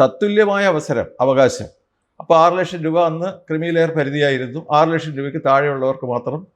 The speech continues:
ആനുകൂല്യം. അതും ഈ ഫീസ് ആനുകൂല്യവും ലംസം ഗ്രാൻറ്റും മാത്രം,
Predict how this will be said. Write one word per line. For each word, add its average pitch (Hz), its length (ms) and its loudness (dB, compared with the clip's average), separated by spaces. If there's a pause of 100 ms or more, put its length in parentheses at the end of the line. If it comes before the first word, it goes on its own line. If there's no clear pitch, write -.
(220)
ആനുകൂല്യം. 95 440 -4 (400)
അതും 151 300 2
ഈ 151 60 -4
ഫീസ് 160 360 0
ആനുകൂല്യവും 170 500 2
ലംസം 156 320 2
ഗ്രാൻറ്റും 156 340 2
മാത്രം, 117 340 0